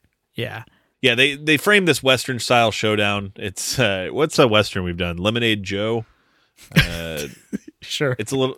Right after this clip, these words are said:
Speaker 2: it's a little bit different than that, but
Speaker 1: <laughs> Yeah. <laughs> Although musical numbers, at least.
Speaker 2: Yeah.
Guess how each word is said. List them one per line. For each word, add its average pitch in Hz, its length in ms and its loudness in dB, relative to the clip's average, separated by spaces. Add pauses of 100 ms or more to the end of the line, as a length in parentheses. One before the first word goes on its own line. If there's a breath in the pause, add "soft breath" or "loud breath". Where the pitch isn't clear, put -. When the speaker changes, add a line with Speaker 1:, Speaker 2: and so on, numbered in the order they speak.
Speaker 2:
it's 127 120 -10
a 131 40 -4
little 131 180 2
bit 104 160 0
different 87 380 -8
than 85 100 -12
that, 85 320 -8
but 76 140 -10 (180)
Speaker 1:
<laughs> - 140 -10
Yeah. 131 340 -4
<laughs> - 800 -8
Although 254 380 6
musical 190 360 4
numbers, 143 380 2
at 120 100 -2
least. 120 360 -6 (580 loud breath)
Speaker 2:
Yeah. 92 280 0